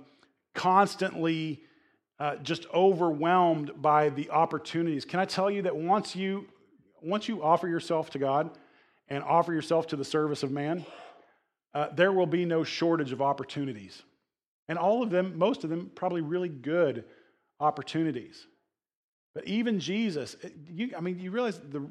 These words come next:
Jesus, the people that Jesus was getting away from were people that were sick, that were hungry, that were in emotional stress. They were people that really needed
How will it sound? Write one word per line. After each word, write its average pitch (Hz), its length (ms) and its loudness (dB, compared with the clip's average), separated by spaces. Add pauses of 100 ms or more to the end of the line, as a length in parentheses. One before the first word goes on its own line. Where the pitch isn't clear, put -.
Jesus, 214 420 -4
the 156 100 -10
people 240 320 -2
that 160 100 -2
Jesus 175 340 -4
was 131 120 -8
getting 156 240 -2
away 135 280 -2
from 202 340 -4 (640)
were 139 120 -2
people 143 460 -4
that 131 160 -4
were 127 140 -8
sick, - 680 -4 (880)
that 147 120 -6
were 139 120 -4
hungry, 135 580 -6 (920)
that 147 160 -4
were 143 340 0 (400)
in 147 120 -6
emotional 143 760 2 (180)
stress. - 680 -8 (1000)
They 190 100 4
were 208 120 0
people 262 400 -2
that 156 220 0
really 151 800 2
needed 143 880 -2